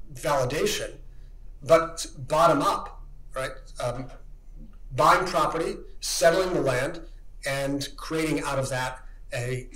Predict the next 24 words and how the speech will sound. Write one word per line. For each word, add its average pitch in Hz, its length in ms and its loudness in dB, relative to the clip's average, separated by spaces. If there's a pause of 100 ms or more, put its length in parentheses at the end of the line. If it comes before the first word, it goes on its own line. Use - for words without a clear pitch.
(100)
politically 135 760 -2
recognized, 120 720 -4 (140)
uh, 123 200 -4
entity. 151 420 -4 (340)
Think 190 360 0
of 135 220 0
the, 143 80 -4
perhaps 151 380 -2
the 143 60 -4
most 135 180 0
successful 185 520 2
instance 131 400 -4
of 127 80 -4
this 123 140 -4
bottom-up 123 640 -2
religious 127 360 -6
communitarianism, 117 840 -8 (520)
uh, 127 140 2
the 139 100 4
Mormons, - 640 -2
who, 127 300 -8
uh, 143 80 -4
first 165 360 0
established, 127 640 -2